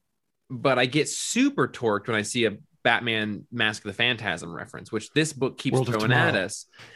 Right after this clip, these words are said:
Speaker 1: But there's a, a image on the back that doesn't come into the issue at all, doesn't reference anything. It's not in there. It is only for people who watch Mask of the Phantasm. Remember this small little bit, and I was so excited, and so was Justin. And it's, is it in there? Oh, there is one shot of it. Yeah. <clears throat> Yeah.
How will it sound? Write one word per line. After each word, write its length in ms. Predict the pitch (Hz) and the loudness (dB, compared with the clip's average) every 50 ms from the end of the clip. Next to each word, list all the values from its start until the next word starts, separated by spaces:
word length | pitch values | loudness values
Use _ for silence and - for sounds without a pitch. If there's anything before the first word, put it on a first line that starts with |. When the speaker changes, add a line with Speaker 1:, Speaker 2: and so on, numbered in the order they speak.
| - - | -2 0
Speaker 1:
But 120 | - 180 147 | 0 4 6
there's 220 | 202 208 202 180 | 6 6 6 4
a, 140 | 196 165 147 | 2 2 4
a 200 | - 151 135 113 - | 4 2 0 2 2
image 240 | 175 185 196 180 151 | 2 4 4 4 2
on 80 | 160 | 2
the 80 | 139 120 | 2 2
back 280 | 117 127 123 113 104 - | 2 4 2 2 0 -2
that 140 | 117 101 | -4 2
doesn't 300 | - 135 131 151 147 - | 2 4 4 2 0 -2
come 200 | - 139 139 139 | 0 0 2 2
into 160 | 135 135 139 131 | 2 0 0 0
the 140 | 120 123 | 0 0
issue 240 | 127 123 - 117 104 | 0 0 2 0 0
at 80 | 104 - | 0 0
all, 520 | - 143 151 147 143 143 143 143 139 143 - | 2 4 4 4 6 4 4 2 0 -4 -2
doesn't 220 | - 131 117 123 117 | 0 0 0 0 0
reference 320 | 120 113 110 113 104 - - | -2 -2 -2 -2 -4 -4 -2
anything. 540 | 156 156 151 143 143 147 139 135 139 135 | 0 0 0 0 0 0 0 0 0 -2
It's 140 | - - - | -6 -4 -2
not 180 | 135 131 131 131 | 0 2 2 0
in 80 | 131 | 0
there. 180 | 131 131 131 120 | 0 0 0 2
It 60 | 120 | 0
is 100 | 110 107 - | 0 0 0
only 320 | - 147 143 143 143 147 143 | 2 2 2 4 2 2 2
for 140 | 143 143 - | 0 0 0
people 240 | - 139 127 131 | 0 0 0 2
who 80 | 120 131 | 0 2
watch 260 | 117 120 120 120 - | 2 2 2 2 0
Mask 240 | - 117 113 107 - | -2 -2 -2 -2 -4
of 80 | 110 101 | -8 -4
the 80 | - 110 | -2 -2
Phantasm. 360 | 110 107 110 104 98 98 104 | -2 0 -2 -2 -2 -2 -2
Remember 240 | 104 110 113 113 101 | -2 -2 -2 -2 -2
this 180 | 98 95 - | -2 -4 -4
small 280 | - 117 107 107 107 104 | -2 0 2 2 2 2
little 140 | 107 107 101 | 0 -2 0
bit, 280 | 95 110 107 104 101 - - | 2 2 2 2 2 0 -2
and 200 | 117 107 104 98 | -2 0 0 2
I 120 | 104 117 | 2 2
was 180 | 113 107 107 - | 2 0 -2 0
so 160 | - 117 110 | 2 2 2
excited, 360 | 110 107 - - 107 101 104 | 2 2 0 2 2 2 2
and 120 | 104 101 - | 0 -2 0
so 120 | 110 104 | 0 0
was 120 | 104 98 | 0 -2
Justin. 480 | - - 107 95 - - 107 101 101 98 - | 0 0 0 0 0 -2 -4 -6 -6 -6 -6
And 120 | 113 110 101 | -6 -4 -4
it's, 300 | 92 - - - - - _ | -6 -8 -12 -16 -18 -10 _
is 180 | - 139 127 139 | 0 0 2 2
it 140 | 175 175 - | 0 0 0
in 160 | 151 160 180 | -2 -2 -2
there? 220 | 208 233 247 247 - | -2 -4 -4 -4 0
Oh, 200 | - 233 247 262 | 2 2 4 4
there 160 | 254 262 269 277 | 2 2 0 0
is 140 | 269 214 | 0 0
one 160 | 202 196 185 170 | 2 2 2 2
shot 260 | - - 151 131 120 | 2 2 4 4 4
of 100 | 101 95 | 2 -2
it. 140 | 90 - - | -4 -4 -2
Yeah. 360 | 127 131 120 104 92 95 104 - _ _ _ _ _ - | 0 2 2 2 0 -2 -4 -10 _ _ _ _ _ 0
<clears throat> 60 | 247 - 220 190 143 - - _ _ _ _ _ _ | 2 2 2 2 0 -2 -8 _ _ _ _ _ _
Yeah. 440 | - 147 135 120 101 87 80 73 107 | -4 -2 0 2 2 0 -2 -4 -6